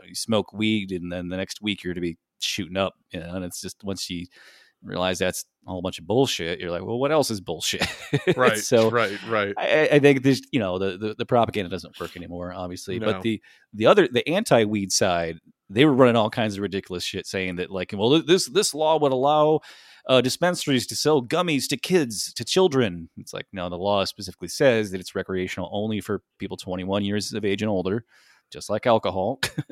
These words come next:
Speaker 1: <laughs> Although I, I would say it should be eighteen, because if you can, you know, if you can vote, fight in a war, uh, serve on a jury, you should be <laughs> able to,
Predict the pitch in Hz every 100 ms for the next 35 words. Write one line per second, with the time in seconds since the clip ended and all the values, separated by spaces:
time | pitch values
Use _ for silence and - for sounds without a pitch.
0 | 160 - - - - 160 98 90 87 87
1 | 87 95 92 92 - 90 - 98 85 92
2 | 85 - 87 98 - 87 92 - 85 -
3 | 85 85 - _ _ _ _ _ _ _
4 | 110 92 85 104 92 90 127 123 123 -
5 | - 117 113 107 107 110 110 107 - _
6 | _ _ - - 90 87 - - 120 123
7 | 113 107 143 131 104 95 90 104 107 147
8 | 143 139 135 123